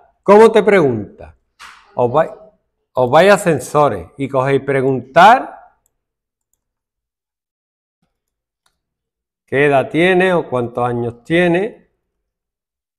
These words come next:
Yo ya mismo voy a decir, "¿Cuántos años tiene?". Todos. Ya mismo. No me queda mucho.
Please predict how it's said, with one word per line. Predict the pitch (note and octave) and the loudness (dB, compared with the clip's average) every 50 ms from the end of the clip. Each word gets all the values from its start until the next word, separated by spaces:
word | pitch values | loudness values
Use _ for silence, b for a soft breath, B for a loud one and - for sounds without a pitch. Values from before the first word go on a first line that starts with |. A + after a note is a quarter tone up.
| _ _ _ _ _ _ _ _ _ _ | _ _ _ _ _ _ _ _ _ _
Yo | A#2 B2 C3 | -8 -6 -4
ya | C3+ C3+ | -4 -2
mismo | C#3+ D3+ D3+ D#3 D#3+ | -2 -2 -2 0 0
voy | D3+ D3 C#3 | 0 0 0
a | |
decir, | A#2+ B2+ C3 | -2 -4 -4
"¿Cuántos | B2+ D3+ D#3+ D#3 D#3+ F#3 F#3+ | -2 -2 -2 -2 -2 -2 -2
años | F#3 F#3+ F3+ F#3 | -2 -2 -4 -4
tiene?". | - F3 D#3 C3 A2+ | -6 -6 -4 -4 -6
Todos. | - - - B2+ B2+ G#2+ F#2 E2+ - - _ _ _ _ _ _ _ _ | -8 -6 -4 -4 -4 -4 -8 -14 -16 -20 _ _ _ _ _ _ _ _
Ya | - G#2+ | -16 -14
mismo. | G#2+ G2 F2+ E2+ E2+ E2 _ _ _ _ _ _ _ _ _ _ _ _ _ _ - | -14 -14 -14 -18 -20 -20 _ _ _ _ _ _ _ _ _ _ _ _ _ _ -14
No | A2+ A2+ | -10 -8
me | A#2 | -8
queda | A2+ A2+ A2+ A#2 | -6 -6 -8 -8
mucho. | G#2+ G2+ F#2+ - - - | -10 -12 -14 -16 -20 -20